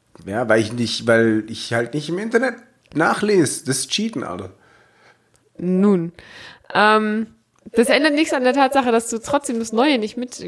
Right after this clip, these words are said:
Speaker 2: also warum spielst du das Neue nicht mit? Also
Speaker 1: Ja.
Speaker 2: nur weil es langwierig ist, ja, na
Speaker 1: Ja,
Speaker 2: und?
Speaker 1: momentan habe ich einfach nicht, äh, die Slots übrig <laughs> in meinem Wochenplan, um da, äh, für euch genug,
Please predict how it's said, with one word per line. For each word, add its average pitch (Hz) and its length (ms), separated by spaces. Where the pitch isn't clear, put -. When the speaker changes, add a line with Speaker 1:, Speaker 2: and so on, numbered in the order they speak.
Speaker 2:
also 196 260
warum 220 220
spielst 262 260
du 254 40
das - 80
Neue 240 160
nicht 240 180
mit? 202 240
Also 208 140
Speaker 1:
Ja. 226 80
Speaker 2:
nur 247 80
weil 240 100
es 240 80
langwierig 247 460
ist, 135 160
ja, 190 100
na - 80
Speaker 1:
Ja, 139 100
Speaker 2:
und? - 220
Speaker 1:
momentan 135 580
habe 131 180
ich - 240
einfach 120 340
nicht, 117 340
äh, 101 520
die - 180
Slots 120 400
übrig 123 500
<laughs> - 800
in 285 160
meinem 196 300
Wochenplan, 220 800
um 143 180
da, 139 420
äh, 98 120
für 123 160
euch 131 320
genug, 139 420